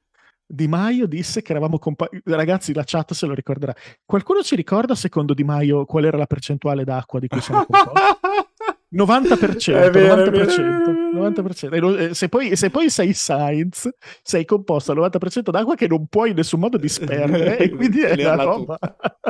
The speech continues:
Speaker 1: <laughs> In realtà quello che, in realtà c'è una cosa da dire che, eh,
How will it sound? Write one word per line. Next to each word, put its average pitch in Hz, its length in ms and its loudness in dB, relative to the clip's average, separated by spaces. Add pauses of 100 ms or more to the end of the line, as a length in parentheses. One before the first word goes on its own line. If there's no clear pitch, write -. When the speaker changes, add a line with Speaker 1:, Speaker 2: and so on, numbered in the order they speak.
(180)
Speaker 1:
<laughs> - 380 0 (840)
In 175 1200 -12
realtà 165 240 -2
quello 143 180 -2
che, 139 220 -6
in 151 80 -4
realtà 135 380 -8 (240)
c'è - 140 -8
una 127 180 -6
cosa 123 240 -12
da 113 120 -16
dire 113 300 -14
che, 117 360 -18
eh, 110 340 -16